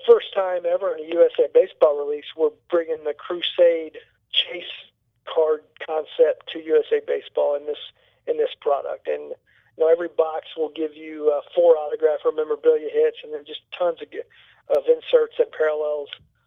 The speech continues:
Um, longevity, you know, is a big name from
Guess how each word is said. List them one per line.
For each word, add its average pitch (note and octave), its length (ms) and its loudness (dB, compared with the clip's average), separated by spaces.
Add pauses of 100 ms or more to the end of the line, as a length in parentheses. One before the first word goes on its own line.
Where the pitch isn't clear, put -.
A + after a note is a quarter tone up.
(140)
Um, D3 420 -6 (460)
longevity, D#3 1000 0 (340)
you E3 100 -6
know, D#3 140 6
is D3+ 100 2
a - 140 0
big D#3 160 -2
name D3+ 300 -2 (120)
from D3+ 260 -2